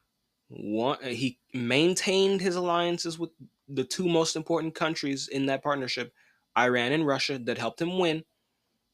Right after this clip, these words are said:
that helped feed and keep his army supplied as they were fighting with isis,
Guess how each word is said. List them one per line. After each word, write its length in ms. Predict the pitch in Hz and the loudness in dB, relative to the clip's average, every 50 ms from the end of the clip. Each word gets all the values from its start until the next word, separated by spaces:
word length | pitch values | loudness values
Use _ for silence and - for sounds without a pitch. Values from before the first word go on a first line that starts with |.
| _ - | _ -6
that 140 | 117 117 110 | -6 -4 -2
helped 280 | 131 135 131 - _ _ _ _ _ _ _ _ _ _ _ _ - | -2 -2 -2 -4 _ _ _ _ _ _ _ _ _ _ _ _ -18
feed 640 | - - - - 175 165 165 160 160 160 156 151 - - - _ _ _ _ _ _ _ _ _ _ _ | -16 -12 -6 -4 -2 -2 0 -2 -2 -2 -4 -6 -10 -12 -16 _ _ _ _ _ _ _ _ _ _ _
and 260 | 127 131 131 135 127 123 | 2 2 2 2 -2 -4
keep 300 | - - 170 165 - - | -2 0 0 0 0 -2
his 160 | 165 139 156 | -2 0 2
army 220 | 151 156 156 151 | 2 4 4 4
supplied 600 | 143 - 156 - - 160 143 147 147 147 147 - | 2 0 -2 -4 -6 -4 -2 0 0 0 0 -2
as 240 | - - 123 127 127 | -2 -2 -2 -2 0
they 60 | 139 | 0
were 120 | 143 143 143 | 0 0 0
fighting 420 | - - 139 139 139 143 147 143 | 0 -2 0 0 0 0 2 0
with 120 | 147 143 - 123 | 0 -2 0 -2
isis, 560 | 127 131 131 - - 127 127 113 - - | -2 -2 -2 -2 -4 -4 -4 -6 -8 -10